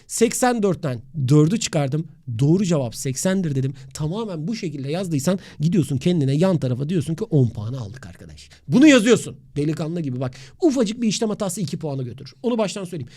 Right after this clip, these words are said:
"Hocam her şeyi yapmışım, son satırda hata yapmış." İki puan gitti, sekiz yazacaksın. Başka şansın yok. Geldim ikinci soruya. İkinci soru bir olasılık sorusuydu.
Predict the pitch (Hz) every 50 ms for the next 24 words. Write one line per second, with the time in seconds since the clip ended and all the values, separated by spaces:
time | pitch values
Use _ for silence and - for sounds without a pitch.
0 | - - - 294 349 311 370 339 392 453 415 - 381 403 349 330 320 359 359 247
1 | 359 339 - - 359 349 - - 302 - 277 240 269 254 - - 233 202 139 -
2 | - - - 277 220 - 254 - 269 240 196 170 170 226 220 - - 180 143 233
3 | 196 302 262 202 190 147 127 127 - 113 98 - - 135 131 147 139 139 196 135
4 | 156 143 123 - 110 104 107 98 - _ _ _ _ _ _ - _ _ _ _
5 | _ 160 151 226 262 311 330 349 320 233 226 294 277 233 - 208 175 147 156 185
6 | 208 - - - 196 - 233 240 220 - 190 202 220 220 - - - 147 220 226
7 | - - 156 156 165 - - 170 180 175 175 - 135 120 117 - - 117 113 151
8 | -